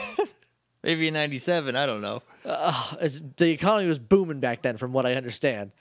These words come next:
Speaker 1: She ends it with, "Angel Grove High School football rules."
Speaker 2: Angel, <laughs> Angel Grove High School football rules.
Speaker 1: Also,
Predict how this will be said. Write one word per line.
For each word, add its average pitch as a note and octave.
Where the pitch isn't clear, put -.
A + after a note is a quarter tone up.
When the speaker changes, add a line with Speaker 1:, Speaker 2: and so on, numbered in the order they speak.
Speaker 1:
She C#3
ends C3+
it D3
with, C3+
"Angel C3+
Grove C#3
High D3
School D3+
football D#3+
rules." D3
Speaker 2:
Angel, D#3+
<laughs> A#3
Angel A#3
Grove G#3
High F3
School -
football G#3+
rules. E4+
Speaker 1:
Also, G3+